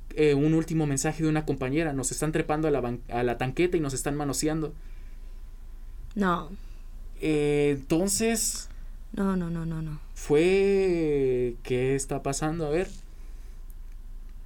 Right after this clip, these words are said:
Speaker 1: Hasta nos olvidamos de los problemas que teníamos acá y es de, "¿Sabes qué? Esto puede esperar. Esto puede esperar todo lo que sea necesario. Vamos a ver aquí
Speaker 2: Ahorita
Speaker 1: qué
Speaker 2: el
Speaker 1: onda".
Speaker 2: problema está acá con nuestros
Speaker 1: Sí.
Speaker 2: hermanos de Chiapas, porque hasta eso son solidarios, por
Speaker 1: Sí.
Speaker 2: favor.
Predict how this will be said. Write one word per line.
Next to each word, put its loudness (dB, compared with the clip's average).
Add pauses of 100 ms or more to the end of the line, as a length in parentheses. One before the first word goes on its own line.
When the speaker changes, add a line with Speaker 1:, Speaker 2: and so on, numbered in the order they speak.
(200)
Speaker 1:
Hasta 2
nos 4
olvidamos 4
de 6
los 2
problemas 2
que 0
teníamos 2
acá 2
y 2
es 0
de, 4
"¿Sabes 2
qué? 6
Esto 2
puede 4
esperar. 2 (220)
Esto 2
puede 0
esperar 0
todo 2
lo 4
que -2
sea 0
necesario. 2
Vamos 0
a 0
ver 0
aquí 4
Speaker 2:
Ahorita 8
Speaker 1:
qué -
Speaker 2:
el 8
Speaker 1:
onda". 2
Speaker 2:
problema 10
está 4
acá 4
con 8
nuestros 4
Speaker 1:
Sí. 6
Speaker 2:
hermanos 8
de 6
Chiapas, 4
porque 4
hasta 8
eso 8
son 8
solidarios, 10
por 4
Speaker 1:
Sí. 4
Speaker 2:
favor. 8